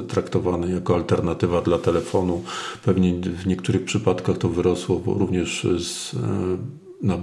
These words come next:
na bazie argumentów ekonomicznych, e, czy nawet, no, do dzisiaj tak jest, tak, prawda, jeśli chcemy po prostu się komunikować po,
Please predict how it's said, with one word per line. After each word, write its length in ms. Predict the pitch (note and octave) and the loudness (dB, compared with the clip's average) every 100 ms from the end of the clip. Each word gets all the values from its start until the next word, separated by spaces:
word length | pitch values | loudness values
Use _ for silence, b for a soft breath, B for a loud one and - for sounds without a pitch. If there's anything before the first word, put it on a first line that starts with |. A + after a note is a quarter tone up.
| A2 | 0
na 180 | F#2+ | 0
bazie 420 | E2 F#2 - F#2 F2+ B B - | 2 2 2 0 0 B B 0
argumentów 640 | F#2+ A2 F#2+ F#2 F#2 A2+ | 2 4 4 4 2 2
ekonomicznych, 840 | - G2 F#2+ G2 F#2 - F#2 F2+ - B B B B - | 2 4 4 4 4 2 0 0 -4 B B B B 0
e, 40 | F#2 F2+ F2+ G2 A#2 | 2 4 0 -2 -6
czy 160 | - - | 0 4
nawet, 400 | C#3 B2 B2+ - | 4 4 0 -2
no, 140 | F#3 - - | -4 -4 0
do 180 | A#2+ A#2+ | 6 6
dzisiaj 300 | D#3 - G2+ | 8 6 6
tak 240 | F#2 - | 4 4
jest, 220 | F#2 E2+ | 2 2
tak, 200 | - F2+ | 0 0
prawda, 280 | - F2+ F#2 | 2 2 4
jeśli 340 | F2+ F2 - - | 4 2 -2 -6
chcemy 380 | - G2 F2 | -2 -2 -2
po 140 | F2+ F#2 | -2 -4
prostu 360 | - F2 - | -2 -4 -2
się 160 | - - | -4 -2
komunikować 760 | - F2 F2 F#2 F2+ E2+ F2+ - | 0 0 -2 0 0 0 -4 -6
po, 260 | - E2 | -2 -2